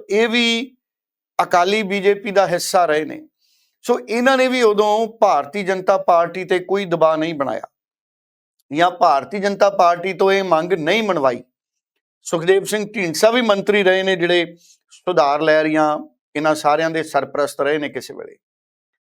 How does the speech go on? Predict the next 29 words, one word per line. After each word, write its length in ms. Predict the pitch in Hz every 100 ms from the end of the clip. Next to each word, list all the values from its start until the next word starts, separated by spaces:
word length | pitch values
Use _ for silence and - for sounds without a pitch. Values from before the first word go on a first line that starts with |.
| _
ਸੋ 80 | 247
ਦੇਖਿਆ 340 | 175 180 196
ਜਾਵੇ 420 | 214 196 180 185 208 - _ _ _ _
ਤੇ 120 | 233 220
ਸਾਰੀਆਂ 600 | - 190 175 226 254 262
ਪੰਜਾਬ 520 | 254 202 180 180 180
ਦੀਆਂ 360 | 180 185 180 180
ਜਿਹੜੀਆਂ 320 | 170 175 180
ਪੋਲੀਟੀਕਲ 520 | 180 180 185 - 190 185
ਧਿਰਾਂ 240 | 175 147 165
ਨੇ, 240 | 147 110 _ _ _ _ _ _ _ _ _ -
ਅਗਰ 280 | 196 202 233
ਕੇਂਦਰ 500 | 233 196 190 196 208
ਦੀ 160 | 196 208
ਸਰਕਾਰ 600 | - 170 160 151 165 175
ਦੇ 180 | 180 175
ਸਾਹਮਣੇ 720 | - 170 196 202 160 123 - _ _ _ _ _ _ _
ਪਾਰਲੀਮੈਂਟ 580 | 180 185 196 233 226 208
'ਚ 60 |
ਇਕੱਠੀਆਂ 380 | 196 180 175 190
ਹੋ 120 | 175 170
ਜਾਣ 220 | 175 139 - _ _ _ _ _ _ _ _ _ _ _ _ _ _
ਤੇ 80 | 226
ਗੱਲ 280 | 165 170 185
ਸਮਝ 320 | 175 170 170
ਆਉਂਦੀ 280 | 135 151 202
ਹੈ। 100 | 214 208 _ _ _ _ -
ਐਡੀ 280 | 190 190 247
ਵੀ 120 | 254